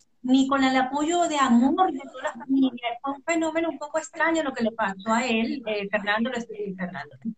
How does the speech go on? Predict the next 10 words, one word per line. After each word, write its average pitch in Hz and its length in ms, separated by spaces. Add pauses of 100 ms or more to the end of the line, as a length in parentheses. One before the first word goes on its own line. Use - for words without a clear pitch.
(300)
Fernando, 175 400
de - 160
otra 185 240
persona. 185 340 (300)
Renato, 254 680 (360)
eh, 226 200
estoy 226 260
recomendando 233 640
algo 233 240
que 262 80